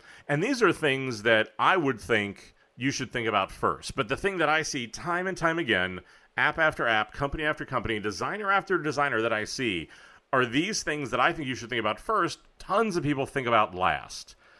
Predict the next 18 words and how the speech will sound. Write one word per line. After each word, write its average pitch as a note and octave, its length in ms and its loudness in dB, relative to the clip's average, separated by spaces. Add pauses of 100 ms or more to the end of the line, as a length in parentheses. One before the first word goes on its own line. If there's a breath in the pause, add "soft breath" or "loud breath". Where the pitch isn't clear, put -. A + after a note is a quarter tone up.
(180 soft breath)
And A2+ 120 -4
that C#3 140 6
is B2+ 120 0
a B2+ 100 2
huge, G#2 720 0
huge G2+ 360 -6
problem, E3 340 4 (240 loud breath)
because D#3 380 2
these G3+ 320 -2
are E3+ 120 4
things E3 320 -2
that B2 100 -4
if A#2 100 -6
you C3+ 80 2
think F3+ 180 4
about E3 180 4
'em C3+ 120 2
last, B2+ 420 2